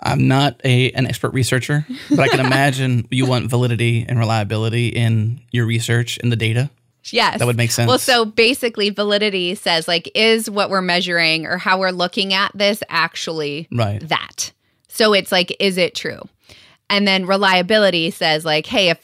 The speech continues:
Speaker 2: if somebody else were to repeat exactly our research, would they get the same outcome? So what I wanna talk about is this perfectionism in terms of its validity. So researchers said, "Let's break this down. Like, what makes up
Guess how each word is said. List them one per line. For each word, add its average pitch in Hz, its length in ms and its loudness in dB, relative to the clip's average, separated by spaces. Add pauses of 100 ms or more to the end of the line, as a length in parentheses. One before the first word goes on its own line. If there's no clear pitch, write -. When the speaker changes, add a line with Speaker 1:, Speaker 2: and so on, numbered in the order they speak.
Speaker 2:
if 175 140 -2
somebody 190 360 -2
else 180 220 0
were 170 160 -2
to 175 160 -6
repeat 170 680 -8
exactly 170 720 -2
our 156 160 0
research, 160 680 -4 (280)
would 190 240 0
they 175 140 2
get 165 360 0
the 165 160 -2
same 147 460 -4 (100)
outcome? - 480 -4 (420)
So 175 680 0 (220)
what 214 140 0
I 226 60 4
wanna 196 280 0
talk - 280 -2
about 185 260 0
is 180 140 -4
this 180 220 -2 (280)
perfectionism 170 800 -4
in 160 100 -4
terms 170 280 -8
of 165 100 -6
its - 240 -6
validity. 170 640 -4
So 196 180 -8
researchers 190 720 -6 (120)
said, 165 340 -4 (240)
"Let's 254 180 -6
break 277 240 -4
this 226 160 -6
down. 247 300 -4
Like, 156 180 -6
what 208 340 0
makes 202 320 -8
up 214 440 -2